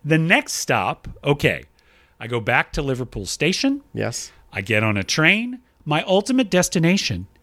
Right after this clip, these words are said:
Speaker 1: is the island of Anglesey and the town of Holyhead.
Speaker 2: Of course.
Speaker 1: Okay? In Wales.
Speaker 2: Did you make up those names?
Speaker 1: I know. It sounds like I made it
Speaker 2: Yeah.
Speaker 1: up. You ever been to Wales, Gabe?
Speaker 2: Yes,
Speaker 1: Ever been to
Speaker 2: long
Speaker 1: Wales?
Speaker 2: time ago.
Speaker 1: What
Speaker 2: Not
Speaker 1: part of
Speaker 2: Ho-,
Speaker 1: Wales
Speaker 2: not
Speaker 1: were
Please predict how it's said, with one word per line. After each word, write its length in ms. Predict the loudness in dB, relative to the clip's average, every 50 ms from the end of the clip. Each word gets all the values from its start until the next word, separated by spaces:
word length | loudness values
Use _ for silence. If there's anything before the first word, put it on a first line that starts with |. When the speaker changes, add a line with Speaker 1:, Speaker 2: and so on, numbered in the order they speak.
| _ -4
Speaker 1:
is 180 | -2 -2 0
the 140 | 2 2 4
island 440 | 4 4 4 2 2 0 0 0 0
of 100 | 0 2
Anglesey 680 | 2 2 2 0 -2 -4 -4 -4 -6 -6 -8 -10 -14 -20 _ _ _ _ _ -4
and 160 | -2 0 0 0
the 60 | -2
town 580 | -2 0 0 2 4 4 2 2 0 -4 -6 -10 _ _ -2
of 140 | 0 0 0
Holyhead. 720 | -2 -2 0 0 0 0 -2 -4 -4 -4 -6 -6 -8 -6 -4
Speaker 2:
Of 180 | -4 -4 -2 -4
course. 400 | 0 2 4 6 6 4 2 -2
Speaker 1:
Okay? 360 | -2 2 4 4 4 2 0 -6 -14 -20 -20 -20 _ -20 -18 -12 0 4
In 360 | 6 6 6 6 4 -2 -6 -10 _ _ _ -10
Wales. 680 | 0 4 6 6 8 6 6 4 2 -2 -6 -8 -8 -6
Speaker 2:
Did 160 | -6 -2 0
you 80 | 2
make 180 | 2 4 4 2
up 100 | 0 0
those 200 | 0 0 0 2
names? 340 | 2 0 0 0 -4 -8 -14 -20 -20 -20 -20 _ _ _ _ _ _ _ _ 0
Speaker 1:
I 100 | 2 4
know. 160 | 4 4 2
It 80 | 2
sounds 200 | 0 0 0 2
like 100 | 2 2
I 60 | 2 2
made 180 | 2 2 4
it 60 | 4
Speaker 2:
Yeah. 120 | 4 2 2
Speaker 1:
up. 120 | 0 -4 _ _
You 100 | 2 4
ever 120 | 4 4 4
been 120 | 4 4
to 60 | 6
Wales, 560 | 6 6 6 6 6 4 0 -2 -6 -10 -6
Gabe? 280 | -2 0 0 0 0 -2 -8 -8
Speaker 2:
Yes, 340 | 0 4 4 4 4 2
Speaker 1:
Ever 60 | 0 -2
been 60 | 0
to 60 | 2
Speaker 2:
long 180 | 2 4 4 4
Speaker 1:
Wales? 140 | 2 2 0
Speaker 2:
time 200 | 0 0 0 0
ago. 260 | -2 -4 -4 -6 -8 -10 _ _ _ _ _ _ _ _ -18
Speaker 1:
What 300 | -14 -4 2 2 4 6
Speaker 2:
Not 80 | 6 6
Speaker 1:
part 120 | 4 4
of 60 | 4 2
Speaker 2:
Ho-, 60 | 0
Speaker 1:
Wales 160 | 0 2 4
Speaker 2:
not 60 | 4
Speaker 1:
were 60 | 4